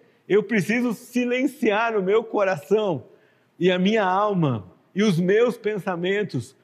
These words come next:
para ouvir aquilo que o Senhor nos tem a dizer. O problema é que a pressa, muitas vezes,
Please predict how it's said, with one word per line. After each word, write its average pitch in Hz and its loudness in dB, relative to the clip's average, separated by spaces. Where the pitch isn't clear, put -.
para 165 2
ouvir 170 2
aquilo 175 -2
que 156 -8
o 165 -8
Senhor 160 -6
nos 170 -8
tem 151 -4
a 147 -6
dizer. 117 -4
O - -20
problema 208 4
é 208 0
que 196 -2
a 165 2
pressa, 190 -2
muitas 185 -2
vezes, 156 0